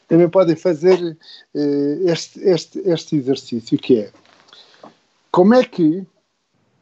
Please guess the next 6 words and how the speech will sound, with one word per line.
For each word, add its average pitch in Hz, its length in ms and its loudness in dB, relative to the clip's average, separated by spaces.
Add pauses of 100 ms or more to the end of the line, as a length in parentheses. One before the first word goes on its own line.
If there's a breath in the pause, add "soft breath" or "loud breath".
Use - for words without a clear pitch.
(340)
temos 135 580 -4 (880)
um 220 160 0
jornal 160 760 -2 (520)
com 156 220 2
alguma 165 280 0
credibilidade 139 1000 -6